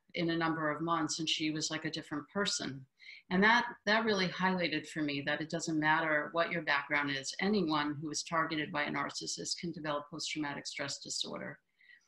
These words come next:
And so she was in a company, she was a chemist, and she was in a company,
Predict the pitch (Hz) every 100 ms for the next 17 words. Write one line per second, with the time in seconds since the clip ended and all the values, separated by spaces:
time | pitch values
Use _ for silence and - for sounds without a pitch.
0 | _ _ - 170 170 170 - 185 170 165
1 | 160 - - 226 226 202 180 165 160 170
2 | - 160 151 143 - 170 165 165 180 -
3 | 160 147 147 - 156 156 170 165 160 160
4 | 156 - 156 160 160 151 151